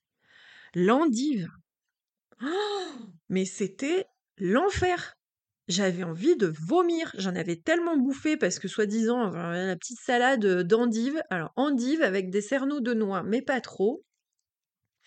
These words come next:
Évidemment, euh, parce que c'était l'époque où j'étais encore omni, évidemment, on ne rajoute pas le petit truc de roquefort, ou, enfin, on fait pas une salade d'endives à pétante, quoi. C'est une salade d'endives à la flotte, quoi. C'est, oh,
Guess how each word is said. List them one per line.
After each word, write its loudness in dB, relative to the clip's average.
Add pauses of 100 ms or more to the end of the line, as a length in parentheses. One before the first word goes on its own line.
(360)
Évidemment, 6
euh, 0
parce -2
que -4
c'était -2
l'époque -2
où -2
j'étais -4
encore -6
omni, 0 (360)
évidemment, 4
on 4
ne 2
rajoute 2
pas 4
le 4
petit -6
truc -6
de 0
roquefort, 0
ou, 0
enfin, -8
on -10
fait -6
pas 2
une 2
salade 0
d'endives 2
à 4
pétante, -2
quoi. -6
C'est -12
une -8
salade -4
d'endives -2
à 4
la 2
flotte, -6
quoi. -12
C'est, -12 (1300)
oh, -6